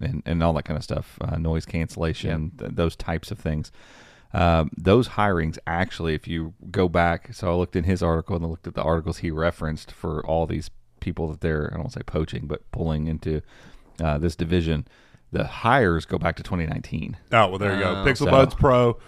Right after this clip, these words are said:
Speaker 1: right.
Speaker 3: Best
Speaker 1: And I was
Speaker 3: Pixel
Speaker 1: like,
Speaker 3: Buds
Speaker 1: "Oh."
Speaker 3: ever will be here next week.
Speaker 1: Yeah. <laughs> So I was like, "Oh, okay, yeah, it could be real soon." It's just one of those products that
Speaker 3: Yeah.
Speaker 1: wasn't talked about that much. And even the, the regular Pixel Buds, when they came out, like,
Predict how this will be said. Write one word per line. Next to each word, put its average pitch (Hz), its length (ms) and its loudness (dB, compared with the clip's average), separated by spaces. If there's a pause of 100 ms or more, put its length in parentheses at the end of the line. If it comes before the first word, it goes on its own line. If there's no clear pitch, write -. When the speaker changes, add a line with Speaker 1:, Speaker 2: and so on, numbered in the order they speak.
Speaker 1:
right. 87 300 6
Speaker 3:
Best 120 100 6
Speaker 1:
And 127 100 10
I 110 60 12
was 107 100 8
Speaker 3:
Pixel 87 200 10
Speaker 1:
like, 127 100 6
Speaker 3:
Buds 101 260 10
Speaker 1:
"Oh." - 20 4
Speaker 3:
ever 110 320 4
will 101 160 0
be 101 160 0
here 101 280 0
next 95 300 -4
week. 80 220 -10
Speaker 1:
Yeah. 80 160 -2 (280)
<laughs> - 60 2 (200)
So 98 140 6
I 90 40 8
was 90 80 6
like, 92 140 4
"Oh, 123 280 4
okay, 104 320 2
yeah, 104 140 2
it 101 80 -6
could 107 140 -2
be 90 120 2
real 101 160 2
soon." 71 320 -4 (100)
It's 85 160 -4
just - 180 -6
one 98 140 4
of 87 40 4
those 87 220 4
products 101 480 2
that 85 140 2
Speaker 3:
Yeah. 95 260 0 (240)
Speaker 1:
wasn't 101 260 4
talked 101 300 0
about 90 180 2
that 85 160 0
much. 98 400 2
And 95 100 2
even 131 200 2
the, 87 260 4
the 92 120 2
regular 101 340 0
Pixel 82 320 -4
Buds, 80 340 0
when 85 160 -2
they 87 140 0
came 78 260 -6
out, 85 380 -2
like, 78 200 -2